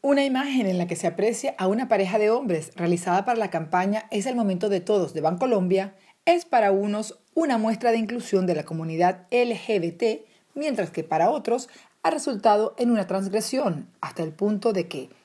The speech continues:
como destacan en el diario El Espectador, varios clientes del banco han amenazado con cerrar sus cuentas en la entidad a causa de la misma. La campaña publicitaria que ha sido lanzada hace pocos días ha llamado la atención por esta nueva imagen,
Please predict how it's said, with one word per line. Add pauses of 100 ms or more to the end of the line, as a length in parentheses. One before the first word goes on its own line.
(140)
como
destacan
en
el
diario
El
Espectador, (420)
varios
clientes
del
banco
han
amenazado
con
cerrar
sus
cuentas
en
la
entidad
a
causa
de
la
misma. (1080)
La
campaña
publicitaria
que
ha
sido
lanzada
hace
pocos
días
ha
llamado
la
atención
por
esta
nueva
imagen,